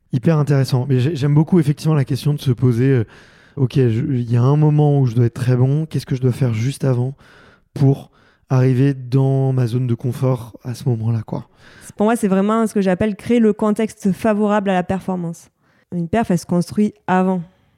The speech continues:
Speaker 2: Pendant, euh, c'est juste mettre en place ce,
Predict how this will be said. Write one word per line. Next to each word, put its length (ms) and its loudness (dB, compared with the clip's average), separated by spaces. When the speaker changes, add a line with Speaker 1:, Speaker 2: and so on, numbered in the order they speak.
Speaker 2:
Pendant, 420 0
euh, 220 2
c'est 460 -2
juste 380 -4
mettre 340 0
en 100 2
place 280 -2
ce, 280 -4